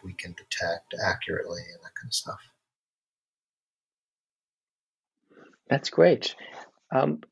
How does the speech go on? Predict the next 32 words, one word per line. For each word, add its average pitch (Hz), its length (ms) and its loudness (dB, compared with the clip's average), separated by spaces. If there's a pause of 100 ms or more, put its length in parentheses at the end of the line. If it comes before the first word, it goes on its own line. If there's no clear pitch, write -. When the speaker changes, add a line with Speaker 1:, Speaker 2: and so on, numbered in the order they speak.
(120)
Speaker 2:
as 170 180 4
part 202 300 8
of - 160 2
doing 123 280 8
this 113 200 4
study, 120 680 6
you 131 260 6
have 127 260 4
a 120 120 6
very 131 340 8
novel 123 400 4
digital 123 360 2
h-, - 200 0 (380)
platform. 120 840 2 (140)
Um, 139 240 4
can - 200 0
you 165 100 6
give 170 220 6
our, 156 220 12
our 123 200 6 (320)
audience 127 500 8
a 135 60 8
little 135 200 8
bit 127 320 8 (240)
of 131 200 4
an 117 160 2
insight 135 480 6
into 123 440 2
what 123 200 4
that 120 180 6
is 123 380 4
and 123 260 -4